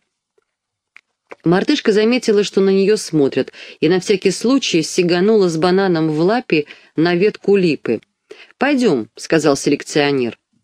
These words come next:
«Не пойду», — сказал Коля. «Боишься, что ли?» «Я? Боюсь?»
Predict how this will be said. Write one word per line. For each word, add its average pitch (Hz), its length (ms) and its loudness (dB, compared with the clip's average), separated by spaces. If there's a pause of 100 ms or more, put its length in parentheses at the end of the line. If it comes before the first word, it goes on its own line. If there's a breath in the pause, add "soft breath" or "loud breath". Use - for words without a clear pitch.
«Не 214 160 2
пойду», — 247 380 -2
сказал 135 380 0
Коля. 123 400 -2 (280)
«Боишься, 220 540 0
что - 280 -2
ли?» 113 160 -6 (140)
«Я? 175 480 -2
Боюсь?» 147 560 0